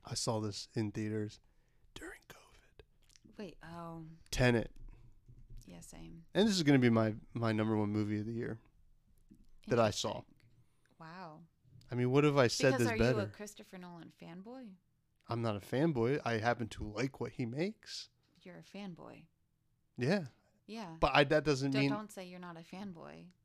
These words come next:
Speaker 1: But
Speaker 2: If
Speaker 1: I
Speaker 2: you,
Speaker 1: think
Speaker 2: if you see Christopher Nolan, you automatically assume it's going to be genius.
Speaker 1: I don't think that. I think
Speaker 2: Okay.
Speaker 1: I see, I see Christopher Nolan's like, "Oh, I've liked what he's done. I'm gonna go see that."
Speaker 2: Mm-hmm.
Speaker 1: Whether it's good or not.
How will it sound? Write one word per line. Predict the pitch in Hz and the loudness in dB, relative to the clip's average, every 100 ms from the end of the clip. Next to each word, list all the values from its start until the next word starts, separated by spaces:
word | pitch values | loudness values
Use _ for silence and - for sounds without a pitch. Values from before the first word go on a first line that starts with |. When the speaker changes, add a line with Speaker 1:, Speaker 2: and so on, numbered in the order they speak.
| _ - | _ 2
Speaker 1:
But | 156 | 4
Speaker 2:
If | 151 | 6
Speaker 1:
I | |
Speaker 2:
you, | 247 | 6
Speaker 1:
think | 185 | 4
Speaker 2:
if | |
you | 277 294 | 2 2
see | - 294 | -2 -10
Christopher | - 277 - 254 226 | -8 -8 -8 -8 -6
Nolan, | 233 233 180 180 180 | -6 -6 -8 -10 -12
you | 190 196 | -10 -4
automatically | 202 202 196 190 185 190 180 | -4 -4 -8 -10 -12 -14 -14
assume | 170 196 190 175 | -14 -14 -12 -12
it's | 165 | -14
going | - 170 | -14 -14
to | 165 | -12
be | 160 | -16
genius. | - 165 - 73 - 170 - - - | -16 -16 -16 -18 -18 -20 -20 -12 2
Speaker 1:
I | 131 | 4
don't | 127 117 | 4 0
think | 127 107 101 | -2 -2 4
that. | 127 151 135 - | 6 6 4 4
I | 135 127 | 4 6
think | 117 131 - | 6 6 4
Speaker 2:
Okay. | - - - | -10 -2 4
Speaker 1:
I | 139 | 4
see, | 135 - 139 123 - | 4 -2 -2 -2 -4
I | 135 | -4
see | 156 | -2
Christopher | 170 165 156 | 0 0 2
Nolan's | 147 143 127 | 2 2 2
like, | 120 - _ - | 0 -2 _ 0
"Oh, | 170 127 - | 4 4 4
I've | 131 151 | 2 6
liked | 147 135 | 4 4
what | 120 | 0
he's | 110 147 127 | 0 0 0
done. | 120 - 113 _ _ - | -6 -6 -8 _ _ -2
I'm | 117 | 0
gonna | 117 113 | 2 2
go | 110 | 0
see | - 131 | -2 -8
that." | - 147 - - | -8 -12 -14 -18
Speaker 2:
Mm-hmm. | 175 175 175 175 | -16 -14 -14 -2
Speaker 1:
Whether | 139 143 135 | 4 6 6
it's | 120 | 4
good | 214 220 | 4 6
or | |
not. | 135 113 117 | 6 2 0